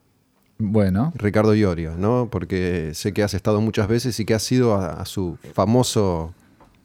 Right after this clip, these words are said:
Speaker 2: reducto, a su cueva, a su campo.
Speaker 1: Sí, más de una vez, e incluso no solo con el objetivo de entrevistarlo, sino que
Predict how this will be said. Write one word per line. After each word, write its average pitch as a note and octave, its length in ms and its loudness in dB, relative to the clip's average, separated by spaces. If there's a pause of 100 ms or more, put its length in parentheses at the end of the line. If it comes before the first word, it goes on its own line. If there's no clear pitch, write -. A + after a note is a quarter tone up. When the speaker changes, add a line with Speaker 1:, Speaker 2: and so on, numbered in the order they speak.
(180)
Speaker 2:
reducto, G#2 540 0
a E2 60 -6
su F#2 140 -6
cueva, G2 440 2
a - 80 -8
su - 160 -6
campo. G2+ 420 0 (260)
Speaker 1:
Sí, C3 280 0
más B2+ 180 4
de C#3 100 4
una C3 180 6
vez, E3 380 2 (420)
e A#2 100 4
incluso B2 1300 4 (220)
no B2 300 4
solo B2 360 4
con A2+ 240 4
el G#2+ 140 4
objetivo A2+ 480 2
de A2 60 6
entrevistarlo, G2 840 2 (240)
sino A2 400 0
que G2+ 480 2